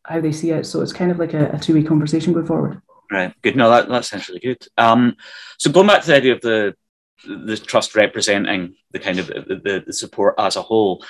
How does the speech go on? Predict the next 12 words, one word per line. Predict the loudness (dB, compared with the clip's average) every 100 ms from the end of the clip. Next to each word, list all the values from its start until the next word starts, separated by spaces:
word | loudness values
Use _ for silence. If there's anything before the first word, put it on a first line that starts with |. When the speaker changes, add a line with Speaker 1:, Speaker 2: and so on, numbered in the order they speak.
| -20 -18 -2
Speaker 2:
you've | 4
obviously | 4 4 0 2
got, | 6 6 6
um, | 4 4 2 -2 -6 -8 -12 _ _ _ _ _ -20 -12
t-, | -8 -6
Section | 0 0 0 -2
ninety-four, | -2 -4 -6 -6
say, | -4 -6
for | -6
example, | -6 -4 -6 -6 -10 -6
who, | -4 -2 0 0
um, | 2 0 0